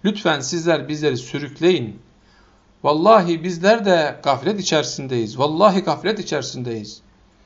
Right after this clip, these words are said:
Lütfen sizler bizleri sürükleyin. Lütfen sizler vesile olun. Yani gaflet içerisindeyiz. Bizler hani şöyle bir duygu içerisindeyiz.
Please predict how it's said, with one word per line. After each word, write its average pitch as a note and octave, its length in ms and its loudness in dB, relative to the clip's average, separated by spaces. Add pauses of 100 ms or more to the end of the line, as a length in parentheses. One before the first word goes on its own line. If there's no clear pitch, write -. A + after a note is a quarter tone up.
(600)
Lütfen F3+ 360 2
sizler D#3 480 0
bizleri D3+ 260 0
sürükleyin. D3 800 -2 (800)
Lütfen F3+ 500 0 (680)
sizler D3 540 0
vesile C3+ 320 0
olun. F#3+ 380 -2 (880)
Yani D#3+ 220 0
gaflet C#3+ 440 2
içerisindeyiz. C#3+ 960 -2
Bizler E3+ 480 0 (420)
hani F#3 320 0
şöyle B3 340 2
bir A3+ 100 -4
duygu A3 220 0
içerisindeyiz. D3+ 800 -2